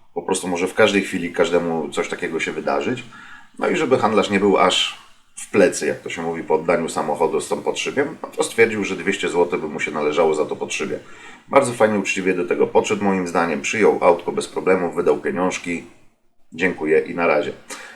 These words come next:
Także wiecie co, patrząc na te wszystkie samochody i tak dalej, ja nie wiem, czy nie zrobię takiej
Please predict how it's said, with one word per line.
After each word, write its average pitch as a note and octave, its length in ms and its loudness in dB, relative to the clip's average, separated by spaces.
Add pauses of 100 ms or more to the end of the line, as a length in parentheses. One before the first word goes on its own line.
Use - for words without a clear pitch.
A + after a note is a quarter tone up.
(100)
Także F2 320 2
wiecie G#2 280 2
co, G2 200 4
patrząc G#2 400 0
na F#2+ 100 -2
te F#2 140 -4
wszystkie - 300 -6
samochody F2+ 440 2
i E2+ 60 -2
tak E2+ 160 2
dalej, D#2+ 340 2
ja G#2+ 100 4
nie G2 120 0
wiem, F#2+ 100 2
czy - 180 -4
nie E2+ 80 -4
zrobię F2+ 260 2
takiej - 240 -6